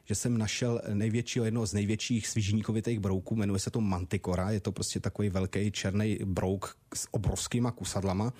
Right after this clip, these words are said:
V Africe se věří, že tenhle ten brouk nosí smrt, jako u nás chodí zubatá s kosou, takže v té Africe věří tomu, že tenhle ten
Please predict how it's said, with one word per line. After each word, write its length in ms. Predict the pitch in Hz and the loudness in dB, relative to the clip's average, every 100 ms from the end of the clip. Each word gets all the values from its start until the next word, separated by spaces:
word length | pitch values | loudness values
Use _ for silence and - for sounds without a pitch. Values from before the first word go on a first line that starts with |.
| - - - - | -12 -16 -18 -6
V 100 | 101 | -2
Africe 360 | 104 110 120 | 0 0 0
se 120 | - | 0
věří, 320 | 104 98 - 110 | 2 2 2 2
že 120 | 104 | 0
tenhle 260 | 107 107 110 - | 0 0 -2 -2
ten 220 | 113 107 | 0 0
brouk 420 | 90 95 104 110 107 - | 0 0 0 0 -4 -2
nosí 320 | 101 92 117 | 0 0 -4
smrt, 280 | - 101 107 | -2 -2 -2
jako 180 | 104 107 | -2 0
u 80 | |
nás 180 | 107 110 | 0 0
chodí 220 | - 113 | 0 0
zubatá 440 | 98 104 123 139 139 | 2 2 0 -2 -2
s 60 | |
kosou, 480 | - 95 - 82 113 - - - - | -2 -4 -2 -2 -2 -6 -14 -20 -6
takže 280 | 107 95 107 | -4 0 -2
v 60 | |
té 140 | - 107 | 0 0
Africe 380 | 104 107 - 107 | 0 -2 0 0
věří 280 | 107 117 | 0 0
tomu, 240 | 110 101 107 | 0 0 0
že 100 | 104 | 0
tenhle 240 | 104 104 | 0 -2
ten 180 | - | 0